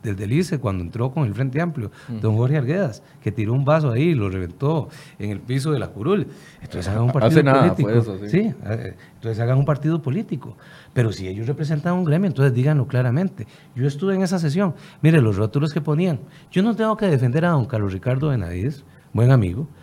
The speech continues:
Speaker 1: Creo que él tiene mucho mejores argumentos que yo para defenderse a sí mismo.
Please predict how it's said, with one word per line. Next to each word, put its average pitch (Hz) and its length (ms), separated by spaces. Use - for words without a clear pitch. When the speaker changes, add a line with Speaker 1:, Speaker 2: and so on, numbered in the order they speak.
Speaker 1:
Creo 113 220
que 120 80
él 117 120
tiene 123 220
mucho 110 260
mejores 104 320
argumentos 104 480
que 113 100
yo 107 160
para 123 160
defenderse 98 540
a - 120
sí 98 120
mismo. 127 360